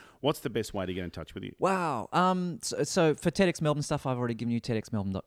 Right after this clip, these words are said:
Speaker 2: com. Uh, I have a, a, it's, <laughs> it's, it's quite ironic. Uh, my, my website, brightstar dot net dot E U, um,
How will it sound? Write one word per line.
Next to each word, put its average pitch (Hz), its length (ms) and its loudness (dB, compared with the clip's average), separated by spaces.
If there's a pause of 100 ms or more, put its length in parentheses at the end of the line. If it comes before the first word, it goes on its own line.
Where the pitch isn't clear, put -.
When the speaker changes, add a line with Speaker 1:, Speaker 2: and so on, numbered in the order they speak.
Speaker 2:
com. 180 560 0 (100)
Uh, 127 420 2
I 123 120 2
have 143 240 -2
a, 92 180 -6
a, 107 380 -2
it's, 117 200 -6 (280)
<laughs> - 260 -20
it's, 117 380 -6
it's - 160 -10
quite 135 260 0 (180)
ironic. 117 440 2
Uh, 113 180 0 (140)
my, 117 260 4
my 110 240 2
website, 110 480 2 (260)
brightstar 104 420 0
dot 98 200 -2
net 104 220 -4
dot 98 160 0
E 101 300 2 (260)
U, - 40 -6
um, 95 520 -4